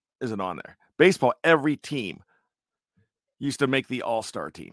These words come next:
I, I don't think it's like that now, but every team had an entry.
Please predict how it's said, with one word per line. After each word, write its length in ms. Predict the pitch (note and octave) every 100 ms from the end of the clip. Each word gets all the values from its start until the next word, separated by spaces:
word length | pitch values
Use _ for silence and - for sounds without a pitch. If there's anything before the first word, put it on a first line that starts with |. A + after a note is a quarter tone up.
| -
I, 300 | D#3+ D#3+ -
I 20 |
don't 160 | E3 F#3
think 180 | F3+ D3
it's 160 | -
like 140 | C3 -
that 220 | A2 -
now, 420 | G#2 C3 D#3+ - _ _ _ _ _ _ _ -
but 260 | A#2 C3+ - -
every 260 | D#3 D#3
team 240 | D#3+ D3+ C#3
had 220 | B2+ B2
an 100 | A2+
entry. 560 | G#2+ G2+ - - -